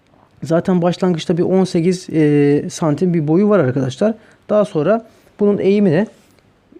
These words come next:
iki bölü beş, değil mi? İki bölü beş x diyeceğiz arkadaşlar. Denklemini bu şekilde kurduk. E, B için konuşacak olursak, bakın B için konuşacak olursak da,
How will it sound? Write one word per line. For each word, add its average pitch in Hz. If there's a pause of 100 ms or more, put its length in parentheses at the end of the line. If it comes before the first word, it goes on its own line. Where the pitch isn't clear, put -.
iki 170
bölü 196
beş, 139
değil 269
mi? 151
İki 175
bölü 139
beş 226
x -
diyeceğiz 120
arkadaşlar. 123 (120)
Denklemini 139
bu 160
şekilde 147 (360)
kurduk. 156 (360)
E, 135
B 254
için 240
konuşacak 233
olursak, 226 (100)
bakın 139
B 156
için 147
konuşacak 143
olursak 151
da, 196